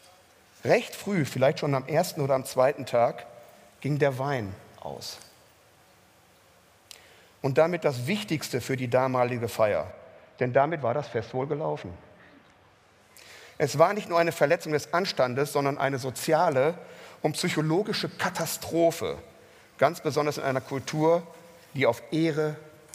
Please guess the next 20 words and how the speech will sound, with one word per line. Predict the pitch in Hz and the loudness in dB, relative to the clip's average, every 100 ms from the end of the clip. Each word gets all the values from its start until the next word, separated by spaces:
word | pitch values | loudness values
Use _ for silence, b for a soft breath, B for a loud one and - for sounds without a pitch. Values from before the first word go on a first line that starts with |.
| - _ _ | -20 _ _
und | - 110 | -6 -2
Schande | - 131 135 131 131 135 - - - - _ _ - - | 0 0 0 0 -2 -4 -12 -20 -20 -20 _ _ -20 -6
aufgebaut | 120 131 - 113 110 113 | -2 0 -2 -2 -2 -2
und | - 110 | -8 -8
eine | 110 107 | -8 -8
große | - 113 107 | -8 -6 -6
Rolle | 104 101 95 | -6 -6 -8
spielten. | - 82 87 98 90 _ _ _ _ _ B B B | -10 -12 -12 -14 -18 _ _ _ _ _ B B B
Und | 123 147 | -2 0
das | 175 | 2
war | 175 | 2
dann | 165 | 2
auch | 151 | 2
der | 147 139 | 2 0
Anlass | 131 143 147 - | 2 2 2 0
für | - 131 | -2 0
einen | 117 120 | 0 -2
Konflikt | 117 113 143 139 | -4 -4 -6 -6
zwischen | - 123 117 | -8 -6 -4
Jesus | 107 131 139 147 - | -2 -2 -2 -4 -6